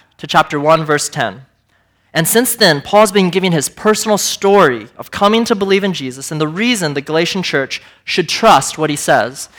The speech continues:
And let's remember, apparently, there's been growing opposition to why these guys would even trust what Paul says.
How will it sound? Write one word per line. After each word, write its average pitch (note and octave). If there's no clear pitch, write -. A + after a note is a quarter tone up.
And E3+
let's G3
remember, G#3+
apparently, A3
there's G3+
been G#3
growing A3+
opposition F3
to D#3+
why G3
these F3+
guys F3+
would D#3+
even F#3+
trust E3
what C3
Paul C#3
says. -